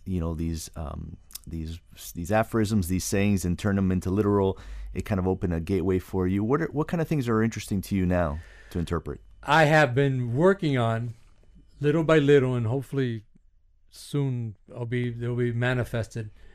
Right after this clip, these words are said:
Speaker 2: a series on bodegas.
Speaker 1: Hmm.
Speaker 2: Bodegas in Miami and bodegas in New York and bodegas in New Jersey, because bodegas, uh, espe-, especially down here, are disappearing.
Speaker 1: Yeah, it's all
Speaker 2: If they
Speaker 1: Trader
Speaker 2: ha-
Speaker 1: Joe's and Publix now.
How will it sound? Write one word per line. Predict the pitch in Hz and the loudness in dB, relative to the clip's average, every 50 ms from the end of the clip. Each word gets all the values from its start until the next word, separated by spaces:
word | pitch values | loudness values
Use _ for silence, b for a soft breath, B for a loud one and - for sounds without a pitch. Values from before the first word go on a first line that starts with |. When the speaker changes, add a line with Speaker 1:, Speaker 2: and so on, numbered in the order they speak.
| b b b b b - - - - - - - - - - - - - - - - - | b b b b b -20 -20 -20 -20 -20 -20 -20 -20 -20 -20 -20 -20 -20 -20 -20 -10 -4
Speaker 2:
a | 127 131 127 | -2 -2 -2
series | - - - 160 160 165 180 175 156 143 | -2 0 2 2 4 4 2 2 0 0
on | 135 131 127 | 0 0 0
bodegas. | 123 127 123 123 131 127 120 107 98 98 - - - - - - - - - - - - - | 0 2 2 2 2 2 0 -2 -4 -8 -12 -18 -20 -20 -20 -20 -20 -20 -20 -20 -20 -12 -6
Speaker 1:
Hmm. | - 117 104 80 73 - - - | -4 -4 -4 -4 -6 -10 -14 -14
Speaker 2:
Bodegas | 123 123 120 117 113 127 127 131 131 143 151 156 139 127 | -10 -8 -6 -2 0 2 2 4 4 4 4 2 2 0
in | 139 131 | 0 0
Miami | 131 127 131 143 165 175 175 170 | 2 2 2 2 2 0 0 0
and | 165 143 | 0 0
bodegas | 131 127 120 127 139 139 139 139 123 127 | 0 2 2 2 2 4 2 2 0 0
in | 131 127 | -2 -2
New | 127 | 0
York | 131 131 143 160 165 165 165 165 - | 0 2 2 2 2 2 0 -2 -4
and | 123 120 | -4 -2
bodegas | 120 120 127 135 135 127 - | -2 -2 -2 -2 -2 -4 -4
in | 123 | -6
New | 123 123 123 | -6 -4 -4
Jersey, | 120 147 160 165 151 135 147 143 139 135 b b b b b b b b b - | -2 -2 0 0 -2 -4 -6 -8 -10 -12 b b b b b b b b b -4
because | 139 139 139 147 131 | -2 2 2 2 2
bodegas, | 113 131 143 139 151 160 180 190 190 170 123 156 | 4 4 4 6 6 6 6 6 4 2 0 -4
uh, | 147 - 135 135 - - - - | -8 -8 -10 -12 -12 -14 -16 -12
espe-, | 135 135 131 - - - 185 180 - - - - | -8 -8 -8 -8 -8 -8 -8 -8 -8 -10 -12 -10
especially | 143 127 - - 175 156 196 180 | -10 -10 -8 -6 -6 -4 -2 -2
down | 147 156 160 156 | 0 0 0 0
here, | 170 170 | 0 -2
are | 139 123 | -2 -2
disappearing. | 135 127 - 143 - - 170 147 113 98 95 - - - - - | -2 -2 -4 -4 -4 -2 -2 -2 -2 -4 -8 -14 -20 -16 -6 -2
Speaker 1:
Yeah, | 92 90 | 0 0
it's | 87 - - | 2 4 6
all | 113 | 6
Speaker 2:
If | 113 120 | 6 6
they | 127 | 6
Speaker 1:
Trader | 131 123 113 113 | 8 8 8 8
Speaker 2:
ha- | 104 | 8
Speaker 1:
Joe's | 104 120 123 127 127 117 | 8 10 10 10 8 6
and | 113 107 | 4 6
Publix | 127 135 135 117 90 - - | 6 4 4 4 2 0 -2
now. | 92 82 82 80 | -2 -2 -2 -2